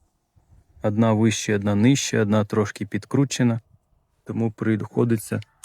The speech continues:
підрізати під кожну, е, балку цю п'ятдесят на п'ятдесят.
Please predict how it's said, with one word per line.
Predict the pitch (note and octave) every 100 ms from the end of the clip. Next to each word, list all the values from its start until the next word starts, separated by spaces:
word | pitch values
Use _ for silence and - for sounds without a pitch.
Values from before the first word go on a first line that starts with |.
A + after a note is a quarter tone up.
| - _ _
підрізати | A#2+ G#2 G#2 G#2 F#2+ A2 A2+ -
під | - A2 -
кожну, | - A2 A2 G#2 G#2+ G2+ - - _ _ _ -
е, | A2 G2+ F#2 - - _ _ -
балку | G#2+ A#2 B2+ - G2+
цю | - G2+ F#2+ _ _ _ _ _ _ -
п'ятдесят | G2+ G2 - G2+ F#2+
на | G2+
п'ятдесят. | F#2 G2+ G#2 - G#2